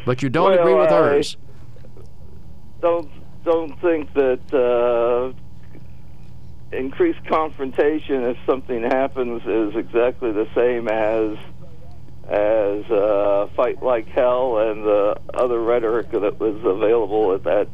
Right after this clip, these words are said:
Speaker 1: Well, the other rhetoric
Speaker 2: at
Speaker 1: included
Speaker 2: those
Speaker 1: President Trump.
Speaker 2: demonstrations.
Speaker 1: The other rhetoric included President Trump telling them to go peacefully. She didn't even bother to throw that
Speaker 2: Yes,
Speaker 1: caveat
Speaker 2: yes,
Speaker 1: in there.
Speaker 2: yes.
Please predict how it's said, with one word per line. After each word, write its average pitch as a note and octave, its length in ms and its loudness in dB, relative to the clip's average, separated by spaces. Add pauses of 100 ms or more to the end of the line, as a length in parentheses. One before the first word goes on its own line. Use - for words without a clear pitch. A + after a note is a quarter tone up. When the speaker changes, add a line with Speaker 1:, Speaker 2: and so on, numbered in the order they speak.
(380)
Speaker 1:
Well, C3+ 120 -2
the C#3 100 0
other E3+ 240 2
rhetoric D3 480 0
Speaker 2:
at A#2+ 100 4
Speaker 1:
included D3 360 4
Speaker 2:
those A#2 60 -2
Speaker 1:
President C#3 480 2
Trump. D3+ 260 2
Speaker 2:
demonstrations. B2 420 2
Speaker 1:
The C3+ 140 0
other D#3+ 260 2
rhetoric C#3+ 440 0
included B2+ 420 0
President B2 420 0
Trump C3 240 0
telling B2+ 380 0
them A#2 140 0
to A2+ 80 -2
go A2 260 0
peacefully. G2 800 -4
She F3+ 220 -2
didn't E3+ 180 2
even A#2+ 240 0
bother B2 360 2
to G#2+ 60 -2
throw D3 260 4
that C#3+ 180 6
Speaker 2:
Yes, A#2 80 2
Speaker 1:
caveat C3 480 4
Speaker 2:
yes, - 80 2
Speaker 1:
in D#3 100 0
there. A2+ 400 2
Speaker 2:
yes. C3 280 -4